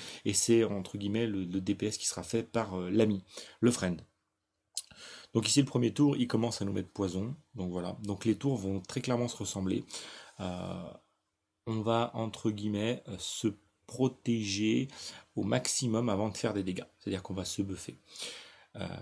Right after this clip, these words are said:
là ici, Refia, je l'ai protégé. Ensuite, lui, euh, vu que le premier tour il fait pas de magie, je le, je, je le fais attirer. Ensuite, le ma-, la, la, la, la chanson de Maxwell pour la mana bank.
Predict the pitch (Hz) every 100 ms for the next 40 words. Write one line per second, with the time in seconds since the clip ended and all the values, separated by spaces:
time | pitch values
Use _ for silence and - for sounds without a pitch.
0 | 90 92 95 98 - 104 95 92 101 90
1 | 95 - - 95 95 113 131 - 101 -
2 | 101 92 - - 101 104 110 110 104 98
3 | 90 90 95 101 98 104 95 107 - 95
4 | 90 95 92 98 101 92 - 87 90 95
5 | 92 90 - 90 92 87 - 101 - _
6 | _ _ _ 117 120 - 98 107 - -
7 | - - - - - 107 - 113 - -
8 | _ - 107 104 107 113 117 113 110 117
9 | 120 113 - 110 101 104 113 - 123 131
10 | 120 113 - 110 - 92 98 98 101 135
11 | 139 -